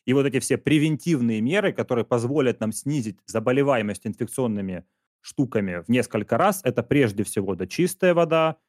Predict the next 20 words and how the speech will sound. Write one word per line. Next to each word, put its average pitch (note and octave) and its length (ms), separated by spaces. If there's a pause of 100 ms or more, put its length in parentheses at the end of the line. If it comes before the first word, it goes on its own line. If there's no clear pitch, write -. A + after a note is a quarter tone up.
(120)
чистая D3+ 440
еда, D3 480 (260)
контроль C#3 680
обязательно B2 720
за A2 120
озонированием, B2 840
хлорированием C3+ 800
воды A#2+ 360
прежде G#2+ 340
всего. G2+ 420 (460)
Скорее E3+ 320
всего, D#3+ 260
это C#3+ 140
более B2+ 360
важная A2 380
штука, - 280
чем A#2 180
сами B2 260
антибиотики A#2 600
даже. E2 300